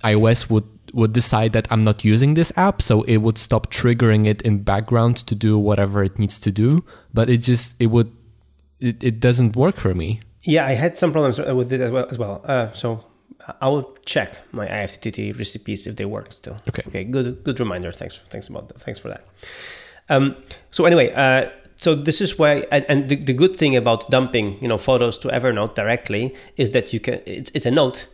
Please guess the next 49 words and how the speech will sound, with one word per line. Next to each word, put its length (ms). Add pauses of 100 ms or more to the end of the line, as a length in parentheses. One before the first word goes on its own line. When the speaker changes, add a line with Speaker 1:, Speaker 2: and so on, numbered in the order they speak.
Speaker 2:
so 180
you 120
can 320 (100)
actually, 460
you 80
know, 160 (600)
take 160
a 60
note 300 (160)
and, 220
and 260
just 200
not 120
have 140
the 80
photo, 300
but, 200
uh, 260
beneath 340
the 80
photo 320
or 100
above 240
the 80
photo 260
or 240 (220)
wherever, 400 (240)
you 80
can 120
Speaker 1:
Mm-hmm. 80
Speaker 2:
just 360
take 160
a 60
note, 420
uh, 240 (100)
add 220
some 160
additional 300
information. 600 (440)
Um, 520
so 220
it's, 160
it's 160
really 140
useful. 400 (360)
And, 300
uh, 400
the, 320
the, 760